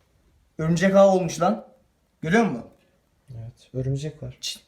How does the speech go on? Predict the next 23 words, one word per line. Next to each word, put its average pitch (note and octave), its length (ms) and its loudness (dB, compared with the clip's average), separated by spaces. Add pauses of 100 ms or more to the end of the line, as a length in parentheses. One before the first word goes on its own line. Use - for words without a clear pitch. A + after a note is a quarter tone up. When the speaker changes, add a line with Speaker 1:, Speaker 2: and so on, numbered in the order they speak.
(280)
Speaker 1:
hani? C#3+ 280 -12 (300)
Speaker 2:
Tutmuyorum. - 440 -16 (120)
Speaker 1:
Ölmüş G3 440 4
bile B2+ 340 -4
açlıktan. D3+ 600 -4 (960)
Kuş F#3+ 220 -4
uçmaz, G3 340 0
kervan F#3+ 300 -2
yürümez F#3+ 420 0
bir F#3+ 40 -4
yerdeyiz. G3 320 0 (1500)
Arkadaşlar F#3+ 520 0
şimdi G3+ 280 -6
kuzenim G3+ 340 -2
hatırlattı E3 480 -2
bana F#3 340 -4 (500)
buranın E3+ 480 -4
hikayesini E3+ 500 -6
söylemem D#3+ 380 -6
gerektiğini. D#3+ 520 -8 (680)
Hikayesi F#3+ 460 -2
şu F3 180 -2
arkadaşlar. A2 500 -8